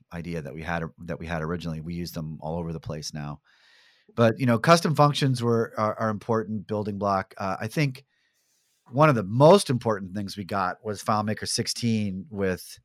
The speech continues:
with the json functions, because that got rid of one of the major uses of, of custom functions, which was very painful,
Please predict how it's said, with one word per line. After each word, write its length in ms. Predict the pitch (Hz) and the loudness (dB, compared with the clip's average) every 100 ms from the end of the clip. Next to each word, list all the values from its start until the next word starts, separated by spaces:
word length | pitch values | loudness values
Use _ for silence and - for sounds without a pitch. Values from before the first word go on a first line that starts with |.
| - | -10
with 120 | 104 | -8
the 80 | 87 | -2
json 440 | 113 110 101 87 | 2 2 0 -6
functions, 560 | 92 85 - 67 65 - _ - - _ - | -6 -8 -8 -14 -14 -20 _ -20 -20 _ -8
because 220 | 110 113 | -2 4
that 200 | 135 151 | 6 8
got 200 | 139 113 | 6 6
rid 160 | 120 117 | 6 4
of 80 | |
one 140 | 98 107 | 2 0
of 60 | |
the 80 | 98 | 0
major 320 | 98 107 98 | 2 0 2
uses 580 | 95 101 104 101 92 85 - | 0 -2 -2 -2 -4 -4 -6
of, 460 | 95 90 87 82 - _ _ - - _ | -2 -2 -2 -6 -16 _ _ -20 -20 _
of 180 | 113 110 | -2 0
custom 320 | - 101 92 | -2 -4 -4
functions, 340 | 92 92 - 87 | -4 -4 -4 -8
which 160 | 95 92 | -8 -8
was 140 | 85 | -8
very 260 | 90 104 101 | -2 0 0
painful, 560 | 104 98 92 78 73 | -4 -6 -6 -8 -10